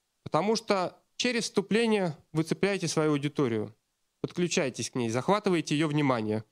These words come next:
Компания Microsoft проводила исследования, достаточно грустные.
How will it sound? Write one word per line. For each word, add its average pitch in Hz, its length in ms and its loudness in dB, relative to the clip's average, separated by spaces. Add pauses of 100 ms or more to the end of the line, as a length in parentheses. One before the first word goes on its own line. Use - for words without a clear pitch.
(1300)
Компания 180 460 2
Microsoft 180 580 0
проводила 175 560 2
исследования, 190 600 0
достаточно 151 540 0
грустные. 196 580 0